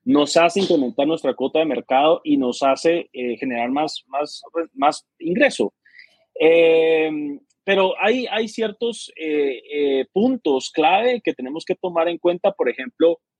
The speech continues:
eh, es, es el, el talento y, y, y, y las personas que construyen las marcas y, y comandan las empresas.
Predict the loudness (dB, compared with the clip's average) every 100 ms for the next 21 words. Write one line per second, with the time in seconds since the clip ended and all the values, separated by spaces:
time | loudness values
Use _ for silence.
0 | _ _ -2 2 4 4 4 2 0 -2
1 | 0 0 0 2 0 -4 -4 -2 2 2
2 | 0 0 2 4 4 4 2 0 -2 -2
3 | -2 -4 -8 -20 -18 -6 -6 -4 -8 -2
4 | 2 2 0 -4 -4 -2 0 0 -4 -8
5 | -6 0 2 2 0 -4 -4 -6 -4 -6
6 | -4 -6 -6 -8 -8 -8 -4 -4 -2 -2
7 | -4 -8 -8 -6 -6 -8 -18